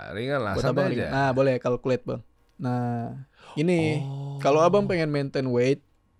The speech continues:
Speaker 2: ini sebenarnya kalau menurut saya m-, bukan pasti akurat, tapi mungkin mendekati lah.
Speaker 1: Ya. Ini gimana
Speaker 2: Kalau
Speaker 1: cara bacanya?
Speaker 2: Itu, kalau Abang mau men-, eh, mempertahankan berat badan Abang sekarang, ya kalori per hari Abang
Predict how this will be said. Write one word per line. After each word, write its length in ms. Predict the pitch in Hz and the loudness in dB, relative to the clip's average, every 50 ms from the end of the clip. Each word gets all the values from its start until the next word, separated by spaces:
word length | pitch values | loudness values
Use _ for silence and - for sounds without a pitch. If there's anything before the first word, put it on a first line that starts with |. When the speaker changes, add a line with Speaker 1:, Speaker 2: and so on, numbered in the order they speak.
| _ _ _ _ _ _ | _ _ _ _ _ _
Speaker 2:
ini 160 | - 147 175 214 | -4 0 0 2
sebenarnya 320 | - 196 151 165 196 190 | 2 4 4 4 4 6
kalau 260 | 160 143 139 131 131 - | 6 4 4 4 0 -2
menurut 220 | 139 139 131 117 | -2 -2 -2 0
saya 300 | - 156 151 180 185 185 - _ _ - - _ _ _ _ _ _ _ _ _ _ _ _ _ _ _ - | 2 4 6 6 4 4 0 _ _ -20 -20 _ _ _ _ _ _ _ _ _ _ _ _ _ _ _ -8
m-, 240 | - 156 151 - - - - - 165 160 151 156 - | -6 -6 -6 -6 -8 -16 -14 -8 -6 -6 -6 -6 -4
bukan 420 | - 156 156 147 - 151 147 147 | -2 0 0 2 4 4 2 4
pasti 280 | 139 143 135 - - 156 | 2 0 0 2 2 0
akurat, 360 | 135 131 - 143 139 165 180 | 0 2 2 2 2 2 2
tapi 460 | - - 127 123 - - 190 185 170 - - - - | 0 0 -2 -2 0 0 2 2 2 0 -4 -12 -20
mungkin 420 | - - - 135 131 131 175 175 | -16 -10 -6 -4 -4 -2 -2 -2
mendekati 460 | 165 143 131 123 - 120 117 - 143 | -2 -2 -2 -2 -4 -4 -4 -4 -4
lah. 80 | 123 113 | -4 -2
Speaker 1:
Ya. 180 | 110 101 87 76 - - _ _ _ _ _ - | -2 -2 -2 -4 -6 -10 _ _ _ _ _ -8
Ini 120 | - 135 165 | -6 -4 -2
gimana 200 | 160 185 190 170 | 2 2 2 2
Speaker 2:
Kalau 80 | 147 | 2
Speaker 1:
cara 100 | 151 135 | 0 0
bacanya? 320 | 113 110 104 110 87 76 - - - - _ - | -2 -2 -2 -2 -6 -8 -10 -14 -18 -20 _ -4
Speaker 2:
Itu, 280 | - 165 185 214 214 | -2 0 2 2 2
kalau 240 | 208 - - 165 165 | 2 2 4 6 6
Abang 200 | 156 156 165 170 | 6 6 4 0
mau 300 | 170 156 143 143 139 135 | 0 0 0 0 0 -2
men-, 360 | 135 135 135 139 135 131 135 | -2 -4 -6 -8 -8 -8 -8
eh, 320 | - - 131 123 123 123 - | -8 -4 -2 0 0 0 -2
mempertahankan 720 | - 151 131 131 139 139 - 147 143 139 139 135 131 139 139 | -2 -4 -2 0 0 0 4 4 4 4 4 4 2 2 4
berat 180 | 135 135 135 | 4 4 2
badan 320 | 131 131 127 131 131 131 131 | 4 4 2 4 4 4 4
Abang 200 | 127 127 127 123 | 2 2 -2 -4
sekarang, 500 | - - 120 117 131 165 190 196 185 - _ _ _ _ _ _ _ _ | -2 -2 0 4 6 4 4 4 0 -6 _ _ _ _ _ _ _ _
ya 300 | - - 123 120 117 123 | -4 0 0 0 0 0
kalori 600 | - - 123 123 127 131 135 180 202 196 185 180 160 | -2 0 2 4 4 6 4 4 4 2 2 0 -2
per 200 | - - - 143 | -4 0 2 4
hari 240 | 127 135 131 131 135 | 4 4 4 4 4
Abang 340 | 127 127 139 170 190 185 | 2 4 2 0 0 -2